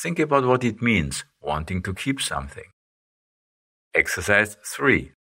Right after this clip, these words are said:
Make a list of the roles you have, such as child, mother, partner, teacher, doctor, or cab driver. For each role, answer the following questions. How well do you function in that role?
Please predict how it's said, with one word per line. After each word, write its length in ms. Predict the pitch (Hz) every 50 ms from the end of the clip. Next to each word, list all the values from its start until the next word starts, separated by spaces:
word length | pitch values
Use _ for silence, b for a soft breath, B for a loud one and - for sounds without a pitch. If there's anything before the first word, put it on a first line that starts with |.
| _ _ _ _ _ _ _ _ _ _ -
Make 260 | - - 156 151 -
a 60 | 147 135
list 320 | 143 160 170 - - -
of 160 | 147 - -
the 120 | 139 123 113
roles 460 | 110 123 135 147 147 143 127 - -
you 100 | 82 78
have, 300 | 78 71 58 - - - -
such 280 | - - - - - -
as 200 | - - - -
child, 540 | - - 110 113 113 101 82 67 - - - -
mother, 520 | 78 87 95 104 110 98 80 65 - - -
partner, 540 | - - 107 113 117 - - - 73 80 -
teacher, 440 | - - 123 131 123 - - - 80
doctor, 580 | 71 69 - 104 113 127 - - - 85 65 78
or 80 | 107
cab 320 | - - - - - - -
driver. 460 | - - - - - - - - _ _ _ _ _ _ _ _ _ _ _ _ _ _ _ _ - -
For 120 | 104 95
each 260 | 101 180 180 - -
role, 380 | 139 135 127 110 92 80 73 69 - _ _ _ _ -
answer 300 | 90 95 104 113 110 131
the 120 | 127 131 123
following 540 | - - - 71 73 78 80 87 101 107 104
questions. 800 | 104 104 98 90 - - - - - - - - - - - _ _ _ _ _ _ _ _ _ _ _ _ _ - - - -
How 120 | - 147 170
well 320 | 170 143 135 131 135 135
do 120 | 131 131 131
you 200 | 123 120 120 117
function 540 | - - - 107 107 110 - - - 107
in 160 | 104 101 95 95
that 200 | 98 95 - -
role? 380 | 92 92 90 82 69 58 53